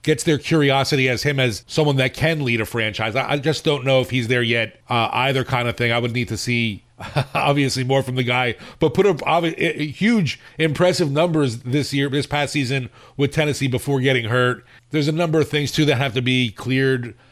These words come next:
obviously, with medicals we could talk about. But, um, I don't think that <laughs> Andy Dalton being the Saints starter week one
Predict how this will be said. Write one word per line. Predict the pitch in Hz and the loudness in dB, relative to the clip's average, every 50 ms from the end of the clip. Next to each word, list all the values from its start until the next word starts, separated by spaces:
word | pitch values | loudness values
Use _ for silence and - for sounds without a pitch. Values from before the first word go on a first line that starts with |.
| _ _ _ - | _ _ _ -8
obviously, | - 180 220 226 - 120 110 - 123 127 | -6 -4 -4 -2 -4 -4 -6 -4 -4 -4
with | 123 120 110 | -4 -4 -4
medicals | 110 120 123 127 127 - - 123 120 120 104 | -2 -2 0 0 -2 -2 -2 -2 -2 -2 -2
we | 107 120 | -2 -4
could | 110 - 117 - | -4 -4 -6 -2
talk | 123 117 117 113 - | -2 -2 -2 -2 -2
about. | 107 113 117 117 113 113 110 - - _ _ _ _ _ _ _ _ _ _ _ _ _ _ _ - 113 | -2 -2 0 0 0 0 -2 -4 -10 _ _ _ _ _ _ _ _ _ _ _ _ _ _ _ -16 -12
But, | 107 104 110 139 131 127 | -8 -2 2 2 4 4
um, | 127 123 120 117 117 113 113 - - _ _ _ _ - | 2 2 0 0 -2 -4 -8 -10 -14 _ _ _ _ -4
I | - 147 175 | -2 0 0
don't | 196 202 180 | 0 -2 -2
think | - - 170 175 165 123 | -2 -2 -2 -2 -2 0
that | 143 151 147 139 135 - - _ _ _ - | 0 0 2 0 -2 -4 -8 _ _ _ -10
<laughs> | - - | -4 0
Andy | 170 160 170 170 151 160 151 | 2 4 4 4 4 2 2
Dalton | 123 131 135 160 170 156 135 | 2 2 2 2 2 0 0
being | 127 135 143 143 135 | 0 0 0 2 0
the | 131 127 | 0 -2
Saints | - - 143 143 139 110 - | 0 0 0 0 0 -2 -2
starter | - 139 139 139 131 135 | 0 2 2 2 2 0
week | 120 123 131 123 - | 0 0 -2 -2 0
one | 123 127 135 131 123 113 | 0 0 0 -2 -4 -6